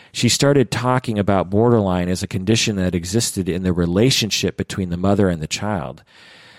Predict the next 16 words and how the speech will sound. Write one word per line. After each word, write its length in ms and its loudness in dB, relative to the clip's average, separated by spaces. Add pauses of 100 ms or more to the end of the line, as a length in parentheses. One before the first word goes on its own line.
(160)
Since 200 0
she 180 2
started 480 4
as 200 2
a 40 2
pediatrician 800 2
rather 280 2
than 160 -2
a 60 -4
psychiatrist, 1000 -2 (280)
this 180 0
helped 340 -2
her 220 2
to 220 -4
notice 500 2
this. 400 -12